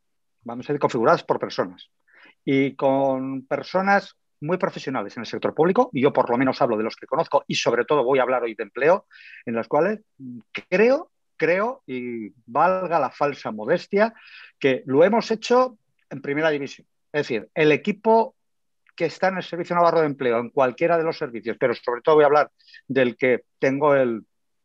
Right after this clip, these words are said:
honor de poder liderar o coordinar, eh, desde el primer día, no, antes del decreto de alarma,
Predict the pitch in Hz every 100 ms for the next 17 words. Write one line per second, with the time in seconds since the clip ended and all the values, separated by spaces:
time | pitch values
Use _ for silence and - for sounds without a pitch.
0 | _ 123 127 170 123 107 113 127 135 113
1 | _ 123 120 113 117 156 160 143 123 131
2 | 120 127 175 208 - _ - _ 151 135
3 | 127 127 135 131 - _ _ 139 135 180
4 | 214 180 170 123 135 - 214 269 190 120
5 | - 143 135 127 139 143 139 123 151 170
6 | 208 233